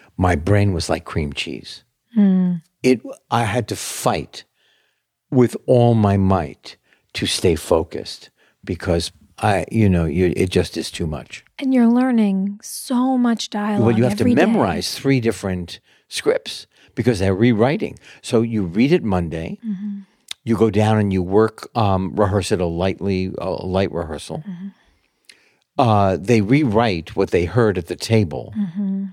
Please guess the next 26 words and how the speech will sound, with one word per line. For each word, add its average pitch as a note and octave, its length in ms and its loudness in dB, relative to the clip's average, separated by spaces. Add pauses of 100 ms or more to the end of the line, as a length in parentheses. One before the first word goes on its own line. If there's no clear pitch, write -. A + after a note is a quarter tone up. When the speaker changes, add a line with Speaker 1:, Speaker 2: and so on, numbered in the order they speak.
(120)
Speaker 1:
the G2 100 0
writers, D#2+ 560 -4 (540)
for A#2+ 260 2
Tuesday. - 800 -2
Speaker 2:
Yep. A3 200 -14 (1400)
Speaker 1:
Wednesday, G2+ 1080 -2
you A2 320 -4
show G2+ 840 2
all A2 240 4
of F2+ 100 -4
the F#2 100 -2
producers. - 840 -8 (640)
They B2 180 2
rewrite A2 800 2
for - 240 -6
Thursday. A2+ 760 0 (220)
Thursday, F#3+ 720 2
you G2 200 -4
show G#2 300 2
the E2+ 120 -2
cameras G#2 840 -4 (440)
everything A2+ 500 2
that F#2 100 0
you've E2+ 240 -2
rehearsed. F2 640 -2
Speaker 2:
Mm-hmm. F#3+ 140 -4